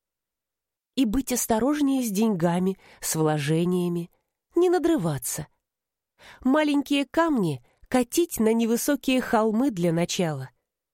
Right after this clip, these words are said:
чтобы привыкнуть получать результат. И хвалить себя не за усердие, «Я так много работал»,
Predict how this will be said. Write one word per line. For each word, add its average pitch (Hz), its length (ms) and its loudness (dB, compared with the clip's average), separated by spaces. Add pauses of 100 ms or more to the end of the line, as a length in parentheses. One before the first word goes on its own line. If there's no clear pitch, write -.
(140)
чтобы 240 340 0
привыкнуть 233 720 0
получать 196 480 -2
результат. 190 680 -2 (800)
И 165 100 -2
хвалить 143 580 -2
себя 143 400 -4 (340)
не 262 220 2
за 269 140 0
усердие, 220 800 0 (320)
«Я 175 220 0
так - 320 -6
много 190 420 0
работал», 170 680 -4